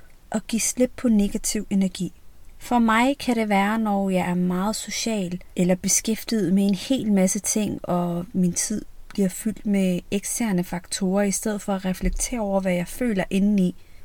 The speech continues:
så kan det gå lidt galt. Og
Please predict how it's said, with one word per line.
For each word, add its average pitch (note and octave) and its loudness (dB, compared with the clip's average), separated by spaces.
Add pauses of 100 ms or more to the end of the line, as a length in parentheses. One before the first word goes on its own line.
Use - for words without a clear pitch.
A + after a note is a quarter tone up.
(280)
så - -6
kan A3+ -4
det G#3+ -4
gå A3 -2
lidt A3+ -6
galt. - -12 (400)
Og G3 2